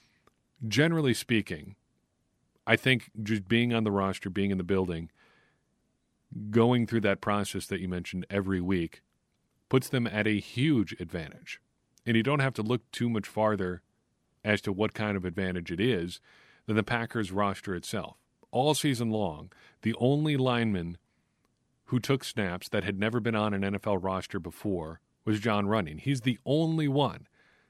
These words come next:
who came into the league as a rookie and took a snap on the offensive line for the Packers. Everybody else who played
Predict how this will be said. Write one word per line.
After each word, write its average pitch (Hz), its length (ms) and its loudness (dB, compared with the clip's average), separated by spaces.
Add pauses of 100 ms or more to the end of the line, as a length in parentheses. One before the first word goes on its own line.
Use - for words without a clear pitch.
(440)
who 113 140 4
came 131 260 4
into 135 220 2
the 127 80 -2
league 92 400 0 (340)
as 117 240 4
a 120 80 6
rookie 107 340 0
and 95 100 0
took 110 140 -2
a 101 80 -2
snap 98 320 -4
on 92 60 -4
the 90 120 -4
offensive 87 380 -8
line 85 180 -8
for - 80 -14
the 87 60 -14
Packers. - 420 -14 (120)
Everybody 143 420 4
else 127 220 2
who 117 100 -2
played - 400 -2